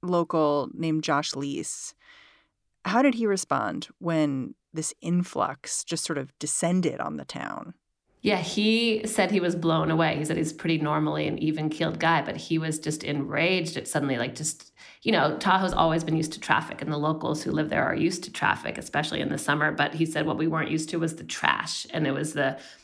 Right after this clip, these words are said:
Speaker 2: the place, like, his lake, his, like, little, his, like, secret hideouts at the beach, and just the sand and the,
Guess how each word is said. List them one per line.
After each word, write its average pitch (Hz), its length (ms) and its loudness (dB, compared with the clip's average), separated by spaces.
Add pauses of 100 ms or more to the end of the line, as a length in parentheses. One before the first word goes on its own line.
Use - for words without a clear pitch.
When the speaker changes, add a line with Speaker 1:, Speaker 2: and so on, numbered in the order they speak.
(360)
Speaker 2:
the 190 100 0
place, 156 400 0
like, 143 140 0
his 160 200 0
lake, 151 340 0
his, 156 140 2
like, 151 100 0
little, 156 340 -2
his, 180 160 0
like, 165 160 2
secret 196 340 -2
hideouts 165 380 4
at 160 80 -2
the 165 80 0
beach, 160 340 0
and 151 220 -4 (520)
just - 280 -4
the 165 80 0
sand 151 500 0
and 147 160 0
the, - 140 -6